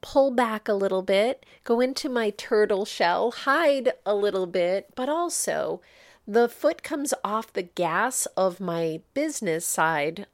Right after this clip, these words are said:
of things so that I can conserve the energy that I need in order to do the things that are most important in my world.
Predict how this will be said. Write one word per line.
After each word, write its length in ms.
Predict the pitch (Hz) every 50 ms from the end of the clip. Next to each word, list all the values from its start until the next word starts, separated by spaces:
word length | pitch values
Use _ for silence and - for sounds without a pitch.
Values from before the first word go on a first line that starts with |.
| _
of 160 | - 185 180
things 640 | - - - 165 - 156 156 160 175 220 - - - - - - _ _ _ _
so 240 | _ - - 247 233
that 180 | 214 220 214 - -
I 160 | 190 214 220
can 220 | - - 240 240
conserve 720 | 233 226 202 190 185 - - - 190 196 202 214 214 208 -
the 200 | _ 196 190 175 - -
energy 480 | 202 220 240 254 233 - 247 240 233
that 160 | 202 196 185
I 160 | 180 175 170 165
need 560 | 165 170 185 185 170 160 156 139 147 - - _ _ _ _ _ _
in 200 | - 185 190 190
order 280 | 185 - 180 185 175 190
to 160 | 180 - -
do 280 | 170 170 - 220 226 220
the 100 | 226 220
things 400 | 220 - 214 185 170 180 185 -
that 160 | - 180 175
are 100 | 175 170
most 400 | 170 175 175 180 196 - - - -
important 720 | - 190 190 - - - 190 180 - - 170 165 156 - _
in 240 | 175 175 165 170 165
my 160 | 156 156 156 151
world. 480 | 170 143 127 - - - - - -